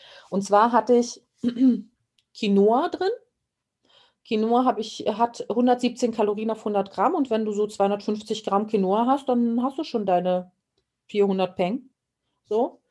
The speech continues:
oder knapp vierhundert. Äh, oder dreihundert, dreihundert. Ähm, dann hatte ich Avocado mit dabei. Ähm, einen ganz normalen Salat hatte ich mit dabei, ein bisschen Feta hatte ich mit dabei, hat auch gut Kalorien.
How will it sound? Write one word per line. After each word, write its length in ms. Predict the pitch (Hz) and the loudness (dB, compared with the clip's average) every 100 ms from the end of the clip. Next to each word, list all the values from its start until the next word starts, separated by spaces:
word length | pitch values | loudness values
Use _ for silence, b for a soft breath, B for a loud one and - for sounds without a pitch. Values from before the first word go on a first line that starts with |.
| b b _ | b b _
oder 160 | - 151 | -12 -6
knapp 240 | 190 185 | -4 -2
vierhundert. 400 | 208 202 254 - _ b b b _ _ _ _ _ | -2 -2 -4 -8 _ b b b _ _ _ _ _
Äh, 480 | 214 202 202 202 196 - | 4 6 6 6 2 -4
oder 180 | 170 160 | -10 -10
dreihundert, 380 | 165 180 190 202 202 | -10 -14 -12 -14 -8
dreihundert. 400 | 170 160 214 - _ - | -6 -6 -8 -16 _ -2
Ähm, 520 | 220 214 208 202 196 | 0 0 -2 -6 -4
dann 220 | - 233 285 | 0 0 2
hatte 180 | 269 | -2
ich 140 | 220 - | -2 -2
Avocado 460 | 185 - 175 208 | -4 -2 -2 0
mit 160 | 254 269 | 0 0
dabei. 240 | 285 285 339 494 _ _ B B B | 0 0 -2 -4 _ _ B B B
Ähm, 400 | 226 220 220 214 208 | -2 -2 -2 -4 -4
einen 180 | 196 196 | -4 0
ganz 220 | 240 349 | -2 -2
normalen 320 | 339 214 208 | -2 0 0
Salat 380 | 190 160 185 269 | 0 2 2 0
hatte 100 | 302 | -6
ich 80 | 311 | -8
mit 160 | 302 | -4
dabei, 160 | 277 254 | 0 0
ein 160 | 233 | 0
bisschen 320 | - 392 403 392 | 0 0 2 0
Feta 380 | - 240 247 | 0 0 0
hatte 160 | 247 247 | 0 -4
ich 80 | - | -6
mit 180 | 240 240 | -4 -2
dabei, 260 | 214 226 | 0 0
hat 140 | 190 - | 0 -2
auch 180 | 233 | -4
gut 140 | - 240 | -4 -6
Kalorien. 560 | 247 226 226 233 240 | -2 -2 -2 -4 -6